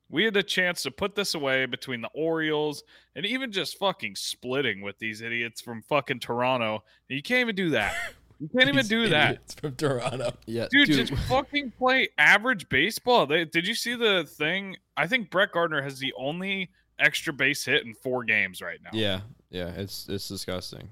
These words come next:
Speaker 3: Um,
Speaker 1: Four games. We
Speaker 2: And to
Speaker 1: got
Speaker 2: top
Speaker 1: shit,
Speaker 2: it
Speaker 1: we
Speaker 2: all
Speaker 1: got
Speaker 2: off, top it all off, Garrett Cole gets fucking hurt, give us a heart attack.
Speaker 3: I don't,
Speaker 2: If he
Speaker 3: uh,
Speaker 2: was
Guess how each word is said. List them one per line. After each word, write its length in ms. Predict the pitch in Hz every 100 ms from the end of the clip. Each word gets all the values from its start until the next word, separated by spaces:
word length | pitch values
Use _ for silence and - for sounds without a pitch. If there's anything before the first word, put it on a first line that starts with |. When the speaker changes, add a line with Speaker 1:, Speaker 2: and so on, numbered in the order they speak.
| - -
Speaker 3:
Um, 380 | 110 110 107
Speaker 1:
Four 320 | 98 240 277 240
games. 640 | 240 262 285 120 - - -
We 80 | 180
Speaker 2:
And 80 | 190
to 60 |
Speaker 1:
got 100 | 269
Speaker 2:
top 260 | 220 196 190
Speaker 1:
shit, 100 | 202
Speaker 2:
it 20 |
Speaker 1:
we 0 |
Speaker 2:
all 240 | 190 180
Speaker 1:
got 60 | 185
Speaker 2:
off, 420 | 233 165 - - - -
top 240 | 214 190
it 80 | 190
all 240 | 180 180 208
off, 160 | 175
Garrett 280 | 151 151 147
Cole 200 | 175 175
gets 220 | 123 -
fucking 320 | - 113 107
hurt, 240 | 113 113 101
give 160 | 117
us 100 | 113
a 60 | 113
heart 240 | 113 110
attack. 100 | 131
Speaker 3:
I 100 | 139
don't, 220 | 170 190 -
Speaker 2:
If 180 | 156
he 120 | 220 285
Speaker 3:
uh, 20 |
Speaker 2:
was 220 | 320